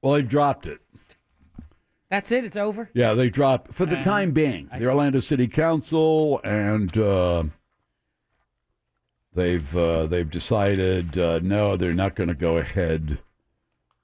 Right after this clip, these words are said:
Speaker 1: uh, with that. And you can thank me, and you can thank Scott Maxwell for that one, and you can thank the American Civil Liberties Union,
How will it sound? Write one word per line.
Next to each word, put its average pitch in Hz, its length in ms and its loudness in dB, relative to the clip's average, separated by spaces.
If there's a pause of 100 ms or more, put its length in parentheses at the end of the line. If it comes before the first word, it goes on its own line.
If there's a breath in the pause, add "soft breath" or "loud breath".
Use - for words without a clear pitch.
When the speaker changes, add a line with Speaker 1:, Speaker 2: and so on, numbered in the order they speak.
(140)
Speaker 1:
uh, 78 120 -10
with 82 360 -8 (120)
that. 82 520 -2
And 73 380 -12
you 82 140 -4
can 80 140 -4
thank 92 260 -4
me, 110 260 2
and 113 80 0
you 82 80 -6
can 85 120 -8
thank 92 260 -12
Scott 95 260 -6
Maxwell 90 540 -2
for - 160 -4
that 90 220 0
one, 104 200 2
and 113 100 2
you 78 60 -10
can 82 140 -6
thank 107 260 -4
the 85 280 -2
American 92 360 -2
Civil 92 300 -2
Liberties 95 360 0
Union, 76 320 -4